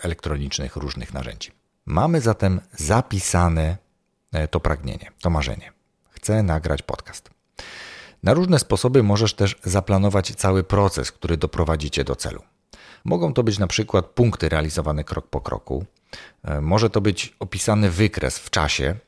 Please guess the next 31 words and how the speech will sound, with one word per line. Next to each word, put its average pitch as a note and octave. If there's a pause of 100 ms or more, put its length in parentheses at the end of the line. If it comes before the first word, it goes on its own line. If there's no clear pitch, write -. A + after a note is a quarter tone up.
(160)
e, D2+
czyli D2+
taki, D2 (200)
mm, C#2+ (1000)
taki E2+
diagram, E2
powiedzmy, D#2+
z D#2+
zaznaczonymi F2+
krokami E2
milowymi. D2
O E2+
tym D2
troszkę D2
jeszcze C2+
będzie B1
później. D#2 (400)
E, E2
można C3+
to B2
potraktować B2
trochę B2+
jak A2
projekt A2
i F2
korzystać G2+
niemalże G2
z G#2
narzędzi A#2+
projektowych. - (440)
Ale F3